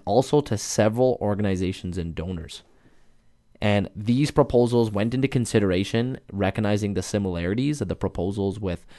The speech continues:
the concept of the global age-friendly cities, pledged its support to the project with an altered theme. And, you know,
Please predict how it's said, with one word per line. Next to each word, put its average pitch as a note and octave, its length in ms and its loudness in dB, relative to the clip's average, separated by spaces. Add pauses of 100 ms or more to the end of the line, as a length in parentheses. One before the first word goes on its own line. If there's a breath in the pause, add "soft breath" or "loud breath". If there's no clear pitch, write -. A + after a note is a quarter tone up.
(160 soft breath)
the G#2 80 -2
concept F#2+ 580 0
of E2+ 120 0
the E2+ 80 -2
global F#2+ 520 0
age-friendly F2 640 -4
cities, D#3+ 480 -4 (440 soft breath)
pledged C#3 440 4
its D3 140 -8
support A2 400 2
to A2 100 0
the - 60 -2
project G#2 600 2 (280 soft breath)
with G#2 140 -2
an - 140 0
altered G#2+ 540 2
theme. F2 260 -8 (1000 soft breath)
And, G#2 440 0 (760)
you D3+ 100 6
know, A#2+ 240 2